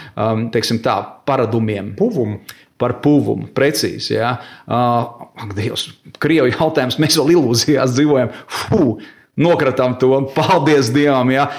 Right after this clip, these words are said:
Speaker 1: Ā, viņus neizmācīs, neizskolos, ā, nu, tu-, tur ir aprobežotības kalngals, ā, tur tam pasākumam palīdzēt faktiski nevar,
Speaker 2: Nu,
Speaker 1: jā.
Speaker 2: labi, bet, piemēram, kaut, nu, labi, pēterburgieši jau nu gan parasti ir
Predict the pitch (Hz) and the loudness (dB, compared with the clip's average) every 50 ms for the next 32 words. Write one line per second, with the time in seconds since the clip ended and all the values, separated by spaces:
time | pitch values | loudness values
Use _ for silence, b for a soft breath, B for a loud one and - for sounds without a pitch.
0 | B B - - - 151 - 160 147 147 143 131 - 135 143 165 165 156 143 - | B B -10 -4 -2 0 2 4 4 4 2 0 0 2 2 4 4 4 4 4
1 | 165 175 196 226 220 196 214 214 208 208 202 - 190 170 151 - 160 165 185 196 | 4 4 4 4 4 4 6 6 6 4 4 4 4 4 4 4 2 4 4 4
2 | 202 - - - - 208 185 185 185 180 175 170 - B B B B - - - | 4 2 2 2 2 2 4 4 4 4 4 2 0 B B B B -20 -10 -6
3 | 147 143 143 165 165 180 - - - - 185 185 185 202 233 226 226 202 180 180 | -6 -4 0 0 0 0 0 -4 -4 0 0 2 2 4 4 4 6 6 6 4
4 | - - 156 147 139 139 127 135 147 135 - 139 131 - - - 202 202 202 202 | 4 4 2 2 4 2 2 2 2 2 2 0 -2 -2 0 2 2 2 2 4
5 | 196 202 202 143 - - B B B B B - - 135 139 139 131 - 185 185 | 4 4 4 4 2 -2 B B B B B -4 0 2 2 2 2 4 4 4
6 | 170 170 170 - - - 175 185 185 180 156 123 - - - 175 175 - 180 151 | 4 4 0 -6 -4 0 0 2 2 2 0 -2 -4 -2 0 0 2 2 2 2
7 | 147 - 156 143 135 - 156 160 160 143 143 120 135 131 127 - 135 139 139 - | 2 2 0 0 0 2 0 2 4 2 2 4 2 2 2 2 0 0 2 2
8 | 139 131 - - 135 123 127 127 123 110 107 - - - - _ 151 160 170 160 | 0 0 0 0 2 2 2 2 0 -2 -4 -8 -10 -16 -14 _ -2 0 0 0
9 | 139 127 - - - _ _ - 143 135 131 127 123 123 113 117 143 131 139 151 | 0 -2 -4 -6 -14 _ _ -4 -2 -2 0 0 -2 -2 0 -2 -2 -2 0 0
10 | 165 160 156 147 123 107 - - - _ _ _ _ _ 156 151 156 165 156 151 | 0 2 2 0 0 -4 -8 -14 -20 _ _ _ _ _ 0 2 2 2 2 0
11 | 127 110 110 117 117 107 113 110 104 - 117 117 117 117 117 127 123 110 90 - | -2 -2 -2 -4 -2 -2 -2 -4 -2 -2 -4 -4 -4 -4 -4 -2 -4 -4 -6 -4
12 | 107 104 101 101 92 - - 101 90 | -4 -4 -4 -4 -8 -8 -10 -10 -10